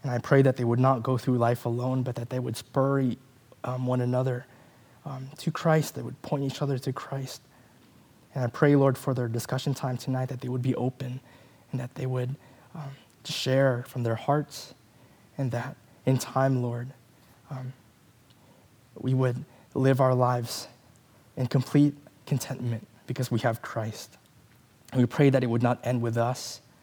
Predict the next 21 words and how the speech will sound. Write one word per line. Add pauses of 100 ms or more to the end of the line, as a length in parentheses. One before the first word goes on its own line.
(520)
but
that (240)
our
lives
would (160)
reveal
that
to
everyone
around
us,
to
our
family
and
our
friends, (540)
and
to
our
neighbors